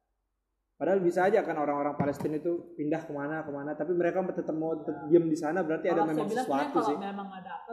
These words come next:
Speaker 2: nih, dibawa ke P B B aja. Kan dua-duanya dibawa P B B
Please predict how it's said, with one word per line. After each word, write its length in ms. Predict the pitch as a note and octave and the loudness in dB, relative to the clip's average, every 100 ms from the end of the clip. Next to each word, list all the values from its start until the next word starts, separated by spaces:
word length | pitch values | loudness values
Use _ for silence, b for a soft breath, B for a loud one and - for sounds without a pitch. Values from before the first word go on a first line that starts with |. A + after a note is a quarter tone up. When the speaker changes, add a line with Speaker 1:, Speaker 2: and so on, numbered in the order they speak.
| A3+ | -10
Speaker 2:
nih, 160 | B3+ C4+ - | -12 -12 -18
dibawa 340 | G#3 G#3 F#3+ G3 | -14 -10 -8 -8
ke 120 | G3 | -10
P 100 | G3 F3+ | -8 -6
B 120 | F3+ E3+ | -4 -4
B 80 | F3 | -6
aja. 100 | G3 - - _ _ _ _ _ _ _ | -10 -18 -20 _ _ _ _ _ _ _
Kan 100 | B3 B3+ A3 | -18 -14 -4
dua-duanya 360 | A#3 A3+ D4+ | -2 -2 -4
dibawa 180 | B3 A3+ | -4 -4
P 80 | A#3 | -4
B 100 | B3 | -6
B 120 | D4 | -6